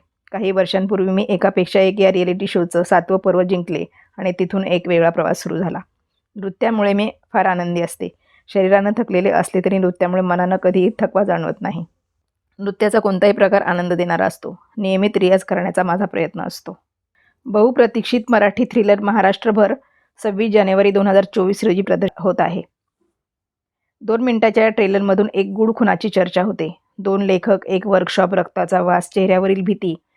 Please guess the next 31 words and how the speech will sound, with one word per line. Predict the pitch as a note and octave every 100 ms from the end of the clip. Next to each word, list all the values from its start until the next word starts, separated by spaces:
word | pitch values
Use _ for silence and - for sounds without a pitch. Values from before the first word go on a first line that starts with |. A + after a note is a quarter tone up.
| _ _
खोदलेली | G#3 F#3+ G#3 G#3
कबर | G3+ F3+ F3
अशा | - F#3
गोष्टी | G#3 G3 -
समोर | G3 F3+ F3+
येतात | - E3+ - _
आणि | - F#3
काहीतरी | F#3+ F3+ G3
वेगळं | F#3+ F#3+ F#3+
आणि | F#3+ F#3+
भयान | F#3 F#3 G3
समोर | G3 F3 F#3
येणार | F3+ F3 F3+
याची | - E3+ G3+
खूणगाठ | - F#3+ F3 E3+ - _ _ _
प्रेक्षक | F3 - E3+
बांधतो. | E3 E3 - - _ _ _ _ _ _ _ _ _ -
या | A#3
चित्रपटामध्ये | B3+ A#3+ A#3 A3+ G#3+ G3+ F3 G3 - _ _
दीप्ती | G#3+ G#3 - A3
केतकरने | G#3 - G3 F#3+ G3 _ _
भूमिका | A3+ G3 F#3
साकारलेली | F3+ F3 F3 E3+ E3+ E3+
आहे. | D#3+ F3+ - _ _ _ _ _ _ _ _ _ _ -
तिने | A3+
तिच्या | B3+ A#3 A#3
अभिनय | G3+ G#3+ A3
करिअरची | A3 F#3+ F#3 A3
सुरुवात | - G3+ F#3+
मालिकांपासून | G3 F3 F3 F3+ F3+ E3+ F3
केली. | D#3 D3+